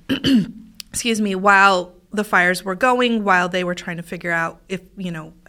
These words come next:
Speaker 2: what they needed to do, rebuild and stuff like that. And so it gave us an opportunity to still get those voters who are dealing with all the things of being displaced and losing everything, uh,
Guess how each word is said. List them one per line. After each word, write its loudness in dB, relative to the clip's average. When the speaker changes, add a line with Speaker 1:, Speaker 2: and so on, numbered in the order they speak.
Speaker 2:
what -2
they -4
needed -6
to -10
do, -8
rebuild -2
and -8
stuff -8
like -8
that. -2
And -2
so 2
it -8
gave 2
us -2
an -2
opportunity -4
to -4
still 2
get -2
those 0
voters 2
who -2
are 2
dealing -2
with -4
all 6
the 2
things -2
of -6
being 0
displaced -10
and -2
losing 0
everything, -6
uh, 2